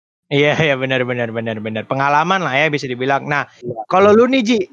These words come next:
Speaker 1: apakah lu sama juga atau malah tiba-tiba lu sebaliknya juga gitu kayak Riza?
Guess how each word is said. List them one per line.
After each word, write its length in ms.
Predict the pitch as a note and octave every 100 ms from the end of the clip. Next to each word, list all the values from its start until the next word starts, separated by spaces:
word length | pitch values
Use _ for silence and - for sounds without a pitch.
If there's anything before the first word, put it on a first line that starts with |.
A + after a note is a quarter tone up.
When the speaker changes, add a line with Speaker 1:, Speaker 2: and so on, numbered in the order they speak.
| C4 -
Speaker 1:
apakah 640 | F3 G3 G3 G#3+ G3+ G3+ G3+
lu 160 | G3
sama 400 | G3 G3 F#3+ F#3+
juga 480 | E3+ E3 D#3 F#3+ G#3+
atau 480 | F3+ F3 - F#3+ F3+
malah 240 | F#3 G3
tiba-tiba 560 | G3 - F#3+ G3+ G3+ A#3+
lu 80 | C4
sebaliknya 560 | C#4 A3+ G3+ C4 A3
juga 320 | G3 G#3+ A#3+ G3
gitu 160 | E3+
kayak 240 | F3+ E3 D#3+
Riza? 260 | D#3 C#3+